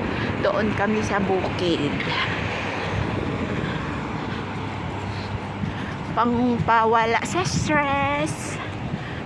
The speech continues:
Dalang exercise naman. O, ganun. Ang dami kong sinasabi,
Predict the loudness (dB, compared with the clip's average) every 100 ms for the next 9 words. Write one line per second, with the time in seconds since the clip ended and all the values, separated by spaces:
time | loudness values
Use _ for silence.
0 | -2 2 2 2 0 -4 -4 -4 -2 -2
1 | -2 -2 0 0 0 2 2 4 2 2
2 | 2 2 0 -2 -4 -4 -2 0 0 0
3 | 0 0 2 2 2 4 2 4 8 8
4 | 8 6 6 6 4 4 6 4 4